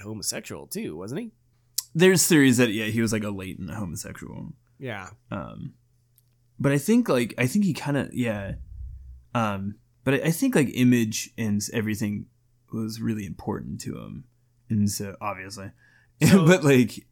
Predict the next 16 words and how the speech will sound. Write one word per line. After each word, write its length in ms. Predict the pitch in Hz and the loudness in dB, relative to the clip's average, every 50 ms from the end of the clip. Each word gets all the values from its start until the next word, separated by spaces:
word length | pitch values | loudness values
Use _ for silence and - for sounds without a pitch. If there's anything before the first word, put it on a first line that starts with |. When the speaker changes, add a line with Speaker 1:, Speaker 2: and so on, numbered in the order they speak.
| _ _ - | _ _ 2
Speaker 2:
I, 220 | 131 135 135 139 - | 4 4 4 4 4
I 80 | 160 | 2
think, 220 | 165 165 233 185 156 | 4 4 4 4 4
like, 200 | 147 120 104 - | 4 2 2 0
I 120 | - 117 | -2 0
think 160 | 117 151 151 | 2 2 4
his 140 | 127 110 - - | 2 2 0 -2
personal 420 | - - 107 101 - 95 95 92 | -4 -4 -2 -2 -4 -6 -8 -8
hygiene 480 | - - 101 98 95 - - 78 65 55 | -10 -10 -10 -10 -10 -10 -12 -12 -14 -14
was 140 | 62 135 - | -14 -14 -12
actually 280 | - 113 - - - | -12 -12 -10 -12 -14
pretty 200 | - - - - | -12 -12 -12 -12
good 420 | - - 73 65 - - - - - _ _ _ _ _ _ _ _ | -12 -12 -14 -14 -14 -16 -18 -20 -20 _ _ _ _ _ _ _ _
Speaker 1:
for 140 | - 165 135 | -12 -10 -10
the 100 | 117 110 | -10 -10
times. 540 | - - 104 95 92 92 98 101 - - | -10 -10 -10 -12 -14 -14 -14 -14 -14 -16